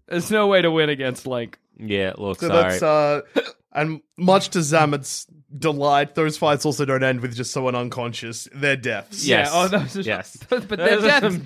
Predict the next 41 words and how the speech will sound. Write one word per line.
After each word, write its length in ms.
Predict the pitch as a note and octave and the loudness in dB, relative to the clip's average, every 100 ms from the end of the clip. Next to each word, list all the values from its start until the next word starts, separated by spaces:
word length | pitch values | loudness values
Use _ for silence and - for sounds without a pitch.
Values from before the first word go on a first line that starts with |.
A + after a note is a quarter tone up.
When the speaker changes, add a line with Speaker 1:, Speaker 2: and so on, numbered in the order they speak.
| C#3 | 0
Speaker 2:
dead 260 | F3+ D#3+ B2+ | 2 2 0
boys. 540 | C#3+ C3+ A#2+ D#3+ - | 2 2 0 -6 -2
Speaker 1:
Deaths 320 | D4 D#4+ D#4+ | 4 4 2
of 200 | C#4 F#3+ | -2 2
us. 500 | E3+ B2 D#3 - - _ - - | 2 2 -4 -8 -10 _ -12 0
Uh, 140 | B3 | 2
here's 200 | C4 F#4+ | 4 2
someone 200 | G#4 D#4 | 0 0
who 40 | C#4 | 0
doesn't 200 | C#4+ D4 | 0 0
have 160 | B3+ | 0
a 60 | G#3+ | 0
weapon. 480 | G3+ F#3+ F3 G3+ G3 _ _ | 0 -2 -2 -8 -10 _ _
Uh, 260 | F3 F#3+ F#3 - - | -2 -2 -2 -8 -6
Kirby. 520 | - A#3 G#3 C3+ A#2 - _ _ - - - | 2 4 4 -2 -12 -16 _ _ -20 -12 -2
Speaker 2:
Ah. 400 | D4 C#3 F2+ E3+ _ _ _ _ _ _ _ _ - | 2 2 0 -10 _ _ _ _ _ _ _ _ 0
Speaker 1:
I 120 | A3+ | 2
Speaker 2:
Okay, 200 | F#3 F4 | 4 4
Speaker 1:
feel 100 | G4 | 4
like 180 | E4+ F#3+ | 4 4
Speaker 2:
so 60 | |
Speaker 1:
anytime 520 | F#3+ B3+ C#4 B3+ C4 A#3+ | 2 2 2 2 4 4
my 120 | A3+ | 2
fist 340 | - A3+ - | 2 -2 -2
con-, 120 | - A3 B3+ - - | -4 -6 -8 -12 -8
connects 300 | G3 F#3 F#3 | -4 -4 -6
with 120 | F#3+ | -6
Kirby, 300 | F#3 E3 D3+ | -2 -2 -2
it 40 | D3 | -4
just 180 | D3+ | -2
goes 220 | D3+ D3 C#3 | 2 2 2
in 240 | D#3 D3 C#3 | -2 0 0
like 200 | C3+ C#3 | -2 -2
a 80 | |
marshmallow. 720 | C3 C3 C3 B2+ B2 A2+ A2+ B2 | 0 0 0 -2 -6 -6 -6 -4
Speaker 2:
Yes. 120 | A#2 | 4
Speaker 3:
So 160 | F3+ F3 | 4 4
Kirby, 540 | - G3+ C#4 D4+ A3 - - | 2 2 4 2 0 -4 -12
when 380 | C#3 D#3 E3+ F#3+ | -2 2 2 2
Kirby 340 | G#3+ F3 D3 | -2 -2 -4
ducks 960 | A#2 A2+ C3+ C3 A2+ - - - - | -10 -6 0 0 0 -6 -8 -6 -8